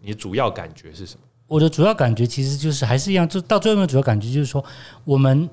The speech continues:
Speaker 2: 呃，呃，这有点像是之前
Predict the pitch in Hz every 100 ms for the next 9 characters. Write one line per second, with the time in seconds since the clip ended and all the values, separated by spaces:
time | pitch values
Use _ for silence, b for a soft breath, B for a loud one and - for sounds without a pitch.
0 | - - 147 143 131 113 - _ _ _
1 | _ _ 165 247 208 233 127 110 165 143
2 | 147 120 - _ _ _ _ _ _ _
3 | - 208 - 110 104 113